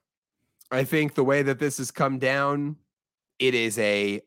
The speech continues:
no-brainer to me. Great names, great names, sixteen great names across the board. Two great names here in the championship, but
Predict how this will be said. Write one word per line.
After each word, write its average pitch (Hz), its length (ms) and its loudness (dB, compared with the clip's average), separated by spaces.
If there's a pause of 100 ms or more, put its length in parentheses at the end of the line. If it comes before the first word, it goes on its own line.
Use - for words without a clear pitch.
(100)
no-brainer 110 1700 0 (220)
to 120 100 -4
me. 87 280 -6 (1120)
Great 208 260 4
names, 208 540 4 (160)
great 208 260 2
names, 202 380 0 (100)
sixteen 208 540 -8
great 185 260 -6
names 185 300 -4
across 165 380 2
the 170 100 0
board. 165 600 4 (320)
Two 185 220 -8
great 147 420 0
names 147 380 0
here 151 300 0
in 135 160 -4
the 123 80 -2
championship, 131 800 0 (100)
but 110 260 4